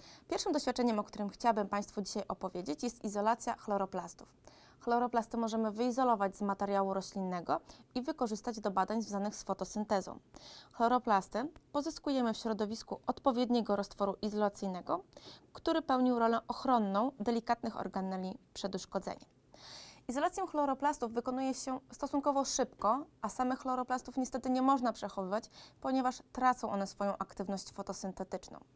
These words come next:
Jeżeli chodzi o materiał roślinny, to w przypadku tego doświadczenia wykorzystamy liście szpinaku. Natomiast sprzęt, który będzie nam potrzebny, to moździerz, gaza, pipety, próbówki,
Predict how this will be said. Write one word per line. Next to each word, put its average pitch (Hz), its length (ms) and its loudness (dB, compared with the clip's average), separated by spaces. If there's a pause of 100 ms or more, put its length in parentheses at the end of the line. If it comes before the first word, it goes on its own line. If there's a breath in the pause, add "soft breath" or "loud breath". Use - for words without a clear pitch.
(140)
Jeżeli 277 260 4
chodzi 254 220 4
o 220 60 8
materiał 226 420 6
roślinny, 196 580 0
to - 160 0
w - 100 -4 (240)
przypadku - 380 2
tego 247 200 6
doświadczenia 220 600 0
wykorzystamy 247 640 2 (100)
liście 208 320 0
szpinaku. - 480 -6 (480 loud breath)
Natomiast 240 540 -2
sprzęt, - 580 -2
który 220 200 0
będzie 233 200 2
nam 214 160 2
potrzebny, 202 500 -4 (240 loud breath)
to 202 100 -2
moździerz, 190 540 2 (360 loud breath)
gaza, 190 540 4 (280)
pipety, 214 500 2 (340)
próbówki, 233 720 4